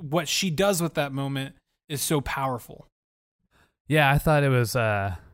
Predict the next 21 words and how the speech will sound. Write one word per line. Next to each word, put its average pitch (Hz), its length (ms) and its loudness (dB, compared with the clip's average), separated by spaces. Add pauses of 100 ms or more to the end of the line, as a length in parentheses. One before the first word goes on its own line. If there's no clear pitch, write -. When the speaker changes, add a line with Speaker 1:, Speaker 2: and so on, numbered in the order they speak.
(400)
Speaker 2:
really 170 200 2
strong. 156 580 0
And, 160 200 2
uh, 135 140 -6
what 143 220 0
I 190 60 2
liked 196 260 -4
about 127 240 2
it, 117 80 -4
however, 117 240 0
it 117 200 -4
wasn't 131 600 2 (320)
like, 113 300 -2
"I'm 113 160 0
gonna 104 220 0
play 101 500 -2
you 92 300 -6
for 92 500 -4
the 90 160 -6
right 90 600 -6 (180)
to 95 200 -6